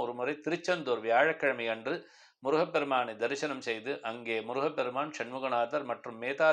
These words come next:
தட்சிணாமூர்த்தி மூவருக்கும் அர்ச்சனை செய்து வழிபாடுகள் செய்துவிட்டு வருவது சிறப்பான பலனாக இருக்கும். வியாழக்கிழமைகளில் கூடுமானவரை ஒரு பொழுது,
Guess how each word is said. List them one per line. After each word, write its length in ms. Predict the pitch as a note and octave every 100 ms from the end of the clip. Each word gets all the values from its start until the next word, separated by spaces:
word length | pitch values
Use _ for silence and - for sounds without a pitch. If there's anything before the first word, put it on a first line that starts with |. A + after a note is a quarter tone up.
| C#3
தட்சிணாமூர்த்தி 720 | - B2+ B2 A#2+ A2 - A2 G#2+
மூவருக்கும் 500 | B2+ B2+ B2 D#3 A#2
அர்ச்சனை 340 | G#2+ D#3 D3 C#3
செய்து 280 | A#2 G#2+ C3+ F3 - - - _
வழிபாடுகள் 640 | A#2+ D3 D#3+ D#3 C#3+ C3 B2
செய்துவிட்டு 420 | C3 C#3 C3 C3
வருவது 260 | A2+ A2+ C3+ -
சிறப்பான 420 | C3 D3 C#3 C3+ C3
பலனாக 400 | B2+ A#2 A2+ A2+ G#2+ G#2+
இருக்கும். 320 | G#2+ G#2 E3 - - - _ -
வியாழக்கிழமைகளில் 1000 | A#2 D#3+ F#3 F3+ D3 C3+ A#2+ A#2 A#2 E3 F3 - _
கூடுமானவரை 720 | D3 D#3+ E3+ D#3 C#3 A#2 C3+ D#3+ - B2
ஒரு 140 | D3+ D3+
பொழுது, 340 | D#3+ D3 A#2